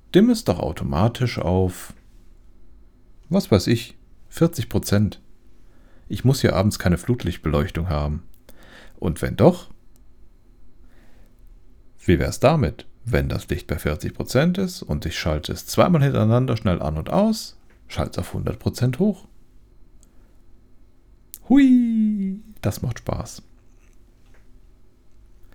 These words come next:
Was kann man denn noch? Ach ja,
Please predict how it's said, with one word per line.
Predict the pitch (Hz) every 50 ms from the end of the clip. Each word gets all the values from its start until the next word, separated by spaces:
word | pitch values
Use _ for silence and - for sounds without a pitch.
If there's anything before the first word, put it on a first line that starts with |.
| - - - - _ _ _ - - - - - - - - - - - - - - - - -
Was | - - -
kann | - - 92
man | - -
denn | 76 80
noch? | 98 135 - -
Ach | - - -
ja, | 185 208 240 247 180 90 73 -